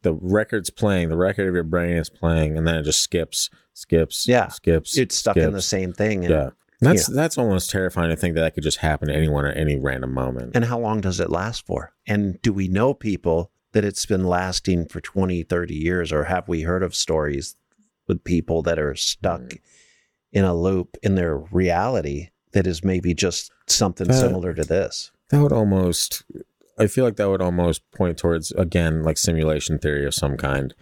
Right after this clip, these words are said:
Speaker 2: It
Speaker 1: Like, if it was, like, a digital thing where it's like, "Oops, the coding for, for Scott's dream sequence got fucked up again," or, "Oh no, someone scratched it." Yeah.
Speaker 2: Li-,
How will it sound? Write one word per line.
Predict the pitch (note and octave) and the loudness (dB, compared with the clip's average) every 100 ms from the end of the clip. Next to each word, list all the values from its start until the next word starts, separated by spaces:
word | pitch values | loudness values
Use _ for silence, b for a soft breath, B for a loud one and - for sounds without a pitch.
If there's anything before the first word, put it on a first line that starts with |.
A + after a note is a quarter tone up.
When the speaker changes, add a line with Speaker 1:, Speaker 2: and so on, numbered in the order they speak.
| _ | _
Speaker 2:
It | - | 2
Speaker 1:
Like, | F#2 F2+ | 4 4
if | G2+ | 4
it | G#2+ | 2
was, | G#2 G2 | 0 0
like, | E2+ | -2
a | D#2+ | -2
digital | D#2 E2 D#2 D2+ D2 | 0 -2 0 -2 -2
thing | - D2+ C#2+ | 0 0 0
where | C#2+ | -2
it's | C2+ | 0
like, | D2+ | -2
"Oops, | D2+ G2+ B2+ - | 2 2 2 -4
the | - E2+ | -4 -4
coding | - G2+ F#2 D#2+ D#2 | -2 -2 0 -2 -4
for, | - D#2+ D#2 - - | -2 0 0 -2 -6
for | - | -4
Scott's | E2 - F2 - | -4 2 2 2
dream | E2+ F#2 E2+ D#2+ | -2 -2 0 -2
sequence | - D2+ D#2 D2 | -2 0 0 -2
got | - D#2+ D2+ _ b b b b | 0 0 -2 _ b b b b
fucked | - F2 E2 | 0 2 2
up | D#2+ | 0
again," | D#2+ D2+ D2+ | 2 0 2
or, | C#2 D2 F2 | 0 0 0
"Oh | A2 A2+ | 0 0
no, | A#2+ G#2+ | -2 -2
someone | - G#2+ | 0 0
scratched | - - A2 A#2 A#2 - | -2 -2 0 0 -2 -2
it." | D2+ B1+ _ - _ _ | 0 -2 _ -20 _ _
Yeah. | C2+ | -4
Speaker 2:
Li-, | - | -2